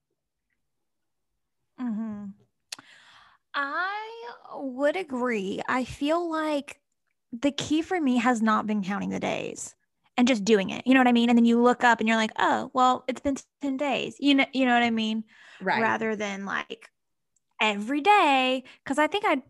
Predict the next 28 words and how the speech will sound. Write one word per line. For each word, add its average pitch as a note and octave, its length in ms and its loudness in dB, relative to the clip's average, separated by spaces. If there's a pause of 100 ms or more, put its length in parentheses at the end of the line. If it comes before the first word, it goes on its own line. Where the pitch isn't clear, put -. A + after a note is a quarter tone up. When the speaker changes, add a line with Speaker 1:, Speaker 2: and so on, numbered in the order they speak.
Speaker 1:
told C4 340 -2
you C4 60 2
at A3+ 100 -4
the A3 60 -12
beginning, A#3 400 0
I A3+ 40 -2
was A3+ 140 -4
like, A3+ 160 -4
"I D#4+ 120 2
should F4 200 -8
check A#3 420 -10
off C4+ 420 2
every A3+ 360 -2
day." C#4 500 -2
And, B3+ 160 -2
like, A3+ 360 -4
no, G3+ 540 -6 (300)
that A3 240 2
was, C4 520 0 (880)
that B3+ 180 4
was C4 100 0
stressing A3+ 460 -4
me G#3 140 -4
out F#3 220 -4
too A3 200 -4
much G3+ 380 -2
Speaker 2:
<laughs> - 0 -
Speaker 1:
because A3 720 -2